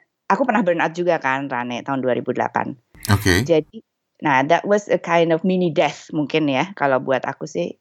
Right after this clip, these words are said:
Speaker 1: eh, di dunia aku tuh jadi kayak, it was the opportunity to restart my life somehow, tapi dengan mindfulness, jadi lebih kayak bangun gitu. Kenapa sih waktu <laughs> kemarin kok begitu sih sampai burn out, ya kan?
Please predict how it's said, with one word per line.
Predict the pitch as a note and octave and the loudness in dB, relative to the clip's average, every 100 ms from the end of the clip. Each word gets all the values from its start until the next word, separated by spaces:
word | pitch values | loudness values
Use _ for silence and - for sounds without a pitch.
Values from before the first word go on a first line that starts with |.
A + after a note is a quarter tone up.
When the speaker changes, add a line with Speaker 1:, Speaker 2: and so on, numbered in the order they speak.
| - | -2
Speaker 1:
eh, | D3 | 0
di | C#3 | 2
dunia | C#3+ C3+ C3+ | 2 2 0
aku | C#3 | 0
tuh | - G3+ | 0 2
jadi | E3 D3+ | 2 4
kayak, | C#3+ C3 - _ _ _ _ _ | 4 4 0 _ _ _ _ _
it | F3+ | 0
was | F#3 G#3 | 0 0
the | G3 | 0
opportunity | F3+ G3 G3 F#3 G3 | 2 0 0 -2 0
to | G3+ F#3+ | 0 0
restart | F3+ - - E3 E3 C#3 - - - | 0 -2 2 4 4 2 -2 -14 -8
my | C#3 | -4
life | C3+ B2+ A#2+ A#2+ | -2 0 0 -2
somehow, | - C3+ C3 B2 C3 A2+ | -6 -6 -4 -2 -2 -2
tapi | - F3 B3+ | -2 0 0
dengan | A3+ F3 F3 G#3 | 2 2 2 2
mindfulness, | F#3 D#3+ E3 - F3+ E3+ E3+ - | 2 2 2 2 2 2 -2 0
jadi | D#3+ F3 | 2 4
lebih | F3 D#3+ - _ _ - | 2 0 -4 _ _ -2
kayak | F3+ D3+ | 0 4
bangun | C#3+ D#3 F3 D#3 | 2 2 -2 -2
gitu. | C#3+ D#3 - | 0 -2 -2
Kenapa | - E3 D3+ | -6 -4 -4
sih | E3 A3+ A#3+ - | -4 -4 -4 -2
waktu | E3 - | -2 0
<laughs> | E3+ | 0
kemarin | - C#3+ D#3 F#3+ | 4 4 4 2
kok | G3 F3+ | 0 -2
begitu | C#3 C3+ - | -4 -8 -6
sih | - | -8
sampai | - C#3+ D3 C#3 - - | -4 -4 0 0 -2 -2
burn | D3 C3 | 0 2
out, | - A#2 A#2 A#2 | 2 2 2 -2
ya | - | -4
kan? | B2+ | -2